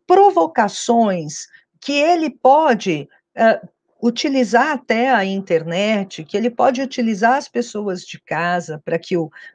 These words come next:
a-, ajudem a pensar sobre a proposta que está sendo feita, e não alguém que dê respostas, não é?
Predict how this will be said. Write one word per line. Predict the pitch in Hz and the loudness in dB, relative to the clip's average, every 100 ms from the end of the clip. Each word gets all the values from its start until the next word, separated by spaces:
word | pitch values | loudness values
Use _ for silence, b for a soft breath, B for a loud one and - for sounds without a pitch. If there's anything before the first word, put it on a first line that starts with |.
| B | B
a-, | 175 185 185 180 | 0 0 2 0
ajudem | 165 226 294 190 160 - | 2 0 0 -2 -4 -4
a | - 220 | -4 -4
pensar | - 294 285 277 - - 294 381 403 - - | 0 -2 0 -4 -6 -4 0 0 0 -6 -16
sobre | - - - 302 339 381 311 330 311 - | -14 -8 2 4 6 6 4 -2 -4 -2
a | 202 | -4
proposta | - 196 180 - 196 208 - | -2 -6 -4 -2 -2 -4 -10
que | 214 | -12
está | 185 - 180 | -12 -8 -8
sendo | - 180 175 | -6 -10 -10
feita, | - - 135 139 - - _ B B B B | -12 -12 -12 -12 -18 -20 _ B B B B
e | 240 | 6
não | 254 294 | 6 6
alguém | 285 277 233 254 | 6 6 6 2
que | 269 233 | 2 2
dê | 262 | 4
respostas, | 262 277 - 214 208 - - 101 - - - _ _ B B B - | 4 0 -2 0 0 -4 -12 -12 -12 -18 -20 _ _ B B B -6
não | 196 | 0
é? | 214 233 226 214 | 4 6 6 2